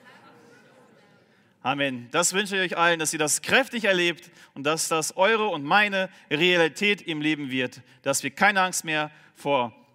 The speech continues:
Schmerz und Tod haben, sondern zuversichtlich mit dem Glauben auf die Zukunft zulaufen können, weil wir einen auferstandenen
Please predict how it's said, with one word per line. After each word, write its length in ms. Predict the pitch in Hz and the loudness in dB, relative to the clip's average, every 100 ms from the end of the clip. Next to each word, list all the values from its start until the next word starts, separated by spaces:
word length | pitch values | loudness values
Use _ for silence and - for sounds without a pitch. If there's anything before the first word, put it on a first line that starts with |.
| - | -10
Schmerz 500 | - 196 220 220 - | -2 2 4 2 -4
und 240 | 143 123 | -8 -6
Tod 300 | 208 214 202 | -2 0 0
haben, 260 | 180 196 160 | 0 0 0
sondern 400 | 147 139 131 117 - _ _ _ _ _ | -4 -4 -6 -10 -18 _ _ _ _ _
zuversichtlich 840 | - - 254 208 175 170 165 156 - _ _ _ _ _ _ _ _ | -4 0 4 2 2 -4 -4 -6 -10 _ _ _ _ _ _ _ _
mit 120 | 156 | -4
dem 120 | 160 147 | -2 2
Glauben 380 | 170 180 170 | 4 4 2
auf 120 | 147 - | -4 -6
die 100 | 139 | -10
Zukunft 560 | 170 139 135 - - | -10 -8 -10 -10 -18
zulaufen 540 | - 170 139 131 131 117 | -8 -2 -2 -2 -6 -6
können, 260 | 139 135 | -4 -4
weil 140 | 123 117 | -4 -4
wir 300 | 120 117 107 _ _ _ | -4 -4 -8 _ _ _
einen 180 | 135 135 | -6 -2
auferstandenen 840 | 139 180 185 151 147 139 131 135 | 2 0 0 -8 -6 -6 -10 -14